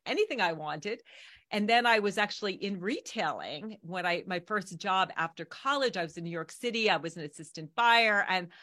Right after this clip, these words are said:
I just loved dressing up in clothes. And then I kind of forgot about it. I don't know if it was kind of like, I thought, like, maybe dressing clothes was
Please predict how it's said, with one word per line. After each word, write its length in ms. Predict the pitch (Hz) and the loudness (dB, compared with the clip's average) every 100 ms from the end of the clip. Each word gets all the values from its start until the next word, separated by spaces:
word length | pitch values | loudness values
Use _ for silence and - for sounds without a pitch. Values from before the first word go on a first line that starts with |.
| - - _ _ | -20 -20 _ _
I 140 | 220 | 0
just 200 | 214 202 | 0 -2
loved 400 | 180 175 180 175 | -2 4 4 4
dressing 440 | - 175 165 180 170 | 0 -10 -10 -8 -4
up 160 | 170 | -4
in 80 | 180 | -6
clothes. 320 | 175 202 190 | -8 -6 -4
And 100 | 269 | -4
then 80 | 330 | -4
I 80 | 480 | -6
kind 200 | - 554 | -4 -4
of 60 | 554 | 0
forgot 420 | - - 170 180 | -2 -2 0 0
about 240 | 196 233 254 | 2 0 0
it. 80 | |
I 40 | 262 | -2
don't 80 | 311 | -4
know 60 | |
if 80 | 403 | -8
it 40 | 339 | -8
was 140 | 214 | -10
kind 200 | - 202 | -8 -6
of 60 | 185 | -6
like, 140 | 165 - | -8 -8
I 80 | 156 | -8
thought, 240 | 156 - | -6 -6
like, 140 | 170 170 | -8 -8
maybe 280 | 165 147 139 | -8 -8 -10
dressing 440 | 139 160 - 160 - | -10 -10 -10 -14 -14
clothes 300 | - 165 156 | -10 -8 -8
was 240 | 123 - | -14 -16